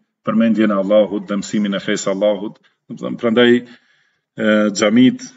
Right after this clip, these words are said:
janë, e, pra, për këtë qëllim, qëllimi i parë është falja e namazit. Mirë po, ka tregu pejgamberi sallallahu alaihi wasallam se do të ketë prijes dhe imam të cilët do ta nxjerrin namazin nga koha e vet. Do më thënë,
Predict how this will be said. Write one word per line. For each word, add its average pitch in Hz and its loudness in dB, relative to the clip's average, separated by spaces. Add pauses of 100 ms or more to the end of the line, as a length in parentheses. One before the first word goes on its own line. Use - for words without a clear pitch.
(240)
janë, 113 4
e, - -6
pra, 117 4
për - -6
këtë 127 0
qëllim, 110 2
qëllimi 123 4
i - -6
parë 127 2
është - -8
falja 113 2
e 104 0
namazit. 101 -2 (800)
Mirë 165 2
po, 151 2
ka 135 2 (100)
tregu 127 0
pejgamberi 113 0
sallallahu 101 -4
alaihi 95 -8
wasallam 98 -8
se 98 -12
do 98 -14
të - -20
ketë - -8 (560)
prijes 110 -4
dhe 98 -4 (280)
imam 107 0 (500)
të 104 -6
cilët 113 0
do - -2
ta 107 0 (640)
nxjerrin 123 0
namazin 113 -2
nga 104 -2
koha 95 -4
e 87 -8
vet. - -10 (720)
Do 90 -10
më 95 -4
thënë, - -8